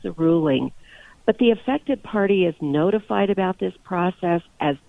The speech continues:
and is involved in it. Douglas County's, um, county attorney has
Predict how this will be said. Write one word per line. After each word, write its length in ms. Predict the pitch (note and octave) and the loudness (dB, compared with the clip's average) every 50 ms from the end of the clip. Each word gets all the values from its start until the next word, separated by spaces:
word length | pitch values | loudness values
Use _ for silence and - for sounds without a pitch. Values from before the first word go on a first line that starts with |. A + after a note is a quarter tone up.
| - | -2
and 260 | F3 E3+ F3+ F#3 F#3 - | 0 2 2 0 0 0
is 180 | G3 F#3+ E3+ F3+ | -2 0 0 0
involved 600 | F3+ F#3 F3+ - D#3+ E3 G3+ A#3+ B3 G3+ - C#3 | -2 -2 -2 -4 -2 -2 0 -2 -2 -4 -6 -8
in 140 | C3 - | -6 -6
it. 80 | - - _ _ _ _ _ _ _ - - - - - - - - - _ _ - _ _ _ _ - | -8 -10 _ _ _ _ _ _ _ -20 -20 -20 -20 -20 -20 -20 -20 -20 _ _ -20 _ _ _ _ 0
Douglas 380 | G3 G3 G#3 G#3 A#3 B3 A#3+ - - - - | 2 2 2 2 0 0 0 -4 -8 -8 -4
County's, 600 | G#3 G3 F#3 F3+ F3+ F3+ F3+ F3 E3+ E3+ D#3 D3+ - - - _ _ _ _ _ _ _ _ - _ - | 0 0 2 2 0 0 0 0 -2 -2 -4 -4 -10 -20 -20 _ _ _ _ _ _ _ _ -20 _ -8
um, 380 | D3 C#3+ C#3 C#3+ C3 C#3 C3+ | -4 0 0 0 0 0 -2
county 380 | - - F#3 F#3+ G3 G3+ G3 F#3+ | -4 -2 0 2 2 4 2 2
attorney 640 | E3+ - - - F3+ E3 E3 E3 D#3+ D3 C3 A#2+ B2 _ - - - - - | 0 -2 -6 -4 -2 -2 0 2 2 0 0 -2 -4 _ -18 -20 -20 -18 -4
has 200 | - F#3+ F#3 | 0 0 0